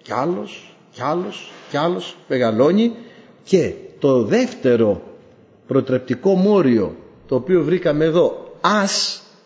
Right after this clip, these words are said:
δεν μπορεί να λάβει χώρα αν το πρώτο προτρεπτικό μόριο δεν εξυπηρετηθεί. Το πρώτο λέει, «Ας απορρίψουμε», και μετά, «Ας τρέχουμε». Πώς θα τρέξεις,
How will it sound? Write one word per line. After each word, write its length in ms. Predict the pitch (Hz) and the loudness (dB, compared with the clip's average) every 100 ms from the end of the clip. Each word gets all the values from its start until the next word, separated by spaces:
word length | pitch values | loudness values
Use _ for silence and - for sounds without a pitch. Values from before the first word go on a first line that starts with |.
| _ _ _ _ _ _ | _ _ _ _ _ _
δεν 240 | - 156 208 | 0 4 4
μπορεί 280 | 160 151 139 | 4 4 4
να 120 | 131 | 2
λάβει 280 | 127 123 117 | 0 -2 -2
χώρα 560 | - 127 117 98 - - - | 2 4 4 -2 -10 -20 -6
αν 240 | 151 160 - | 0 0 2
το 100 | 147 | 0
πρώτο 400 | 208 254 180 151 | 4 2 2 -2
προτρεπτικό 560 | 143 131 127 135 135 | -2 -2 -4 0 2
μόριο 600 | 131 127 123 117 110 - - | 4 4 4 2 0 -6 -14
δεν 460 | 120 123 147 131 107 - - _ | -6 2 2 2 -2 -6 -20 _
εξυπηρετηθεί. 880 | - 131 135 139 127 127 110 123 87 - - _ _ _ _ _ _ _ _ _ _ _ _ - | -6 -6 -2 0 0 0 0 0 -2 -10 -20 _ _ _ _ _ _ _ _ _ _ _ _ -6
Το 100 | 127 | 0
πρώτο 240 | 196 214 | 2 2
λέει, 200 | 214 214 - | 2 2 2
«Ας 420 | 254 240 - - | 2 2 -2 -2
απορρίψουμε», 800 | 139 - 113 135 - 226 269 320 - | -2 2 2 2 2 2 2 0 -2
και 160 | 160 | 0
μετά, 420 | 139 143 247 247 - 185 277 | 0 2 0 0 -2 2 2
«Ας 220 | - - - - | 0 -10 -18 -2
τρέχουμε». 600 | 247 262 - 120 92 76 - - _ _ _ _ _ - | 2 2 2 -2 -2 -8 -18 -20 _ _ _ _ _ 0
Πώς 180 | 392 | 2
θα 120 | - 180 | 2 0
τρέξεις, 540 | 123 104 - - | 0 -2 -8 -18